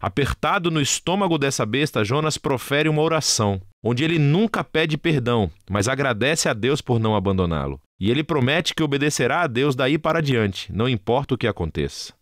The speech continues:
E a resposta de Deus é bastante cômica. A baleia vomita Jonas de volta à terra firme. Então, mais uma vez, Deus manda Jonas ir pregar em Nínive, e Jonas obedece. Dizem-nos que Nínive era uma cidade gigantesca,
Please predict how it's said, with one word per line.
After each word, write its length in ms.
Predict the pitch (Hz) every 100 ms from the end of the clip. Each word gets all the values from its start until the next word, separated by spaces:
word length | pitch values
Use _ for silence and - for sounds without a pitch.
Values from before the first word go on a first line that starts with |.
| _ _
E 100 | 85
a 40 | 113
resposta 580 | 120 - - 147 175 147
de 100 | 120
Deus 240 | 117 139
é 60 | 143
bastante 440 | 131 - 151 -
cômica. 540 | - 135 123 - 76 -
A 100 | -
baleia 360 | 110 117 127 143
vomita 480 | 131 120 151 156 120
Jonas 400 | 110 147 127 101
de 100 | 117
volta 400 | 101 135 151 127
à 40 |
terra 280 | - 127 131
firme. 460 | - 117 113 82 - _ _ -
Então, 500 | 120 - 131 156 165 -
mais 380 | - 104 139 180
uma 220 | 170 165
vez, 300 | 120 117 120 101
Deus 200 | 143 117
manda 300 | 131 160 135
Jonas 400 | 131 147 120 107
ir 200 | 151 165
pregar 360 | 135 110 127
em 100 | 151
Nínive, 480 | 127 139 147 90 67 - _ _
e 100 | 80
Jonas 320 | 76 78 85
obedece. 640 | 101 127 135 92 - - - _
Dizem-nos 480 | 92 170 196 160 123
que 140 | -
Nínive 340 | 120 156 147 117
era 120 | 123
uma 120 | 135
cidade 360 | 131 127 139 131
gigantesca, 840 | 113 151 170 156 117 104 - -